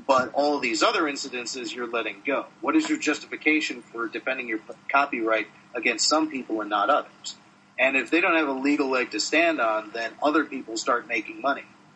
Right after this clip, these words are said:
off of it. Uh, it would be, it, we could even pull it to, let's say Hasbro never even got involved and, uh, Lauren Faust only did this by herself and she animated it by herself and she started putting this stuff out.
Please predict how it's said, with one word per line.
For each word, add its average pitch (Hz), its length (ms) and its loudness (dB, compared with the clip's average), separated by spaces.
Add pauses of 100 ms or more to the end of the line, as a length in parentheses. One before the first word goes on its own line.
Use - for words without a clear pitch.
(120)
off 127 180 4
of - 140 -12
it. - 100 -14 (140)
Uh, 110 280 4 (140)
it 311 120 6
would 320 180 2
be, 294 400 2 (480)
it, 156 260 2
we 151 140 2
could 175 160 -2
even 156 300 0
pull 151 240 2
it 147 140 -2
to, 143 200 0
let's 147 240 0
say 143 320 2
Hasbro 151 400 2
never 143 180 0
even 131 140 -6
got 123 200 2
involved 113 480 0
and, 107 100 -10 (580)
uh, 104 160 4
Lauren 135 340 2
Faust 131 460 2
only 143 320 0
did 135 240 -2
this 131 200 0
by 131 260 2
herself 135 500 0
and 120 100 -4
she 131 240 -2
animated 127 520 0
it 117 120 -2
by 120 200 2
herself 110 420 -2
and 110 140 -4
she - 140 0
started 120 360 0
putting 120 300 -6
this 110 180 0
stuff 107 240 0
out. 135 220 4